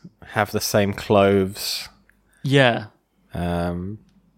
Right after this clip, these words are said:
Speaker 1: in, in other ones that I'll go on to, there's a lot of, um, they, they, they always seem to be identical as well. That's something that comes up quite a lot.
Speaker 2: Yeah, they always look really similar.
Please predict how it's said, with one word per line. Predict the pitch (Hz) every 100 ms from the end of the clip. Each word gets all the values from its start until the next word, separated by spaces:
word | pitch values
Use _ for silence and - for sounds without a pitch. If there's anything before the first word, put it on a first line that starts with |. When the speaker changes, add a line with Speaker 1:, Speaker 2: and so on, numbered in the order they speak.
| -
Speaker 1:
in, | 110 98
in | 107
other | 107 101
ones | 101 101 98 -
that | - -
I'll | 101
go | 98 95
on | 98 101
to, | - 95 90
there's | 87 90 95
a |
lot | 95 95 73
of, | 95 - - - - _ _ _ _ _ _ _ _ -
um, | 101 90 90 90 90 87 78 - - _ _ _ _ -
they, | 110
they, | - 104 107 - _ - -
they | 131
always | 147 139
seem | - 135 123
to | -
be | 110 113 113 110 107 - - -
identical | 131 113 135 131 151 - 143
as | 131
well. | 127 127 147
That's | 139 117 -
something | 123 113 117
that | 113
comes | - 113 110
up | 104
quite | - 113 101
a |
lot. | 101 107
Speaker 2:
Yeah, | 143 135
they | 143
always | 147 147 139
look | 143
really | 139 135
similar. | 123 131 123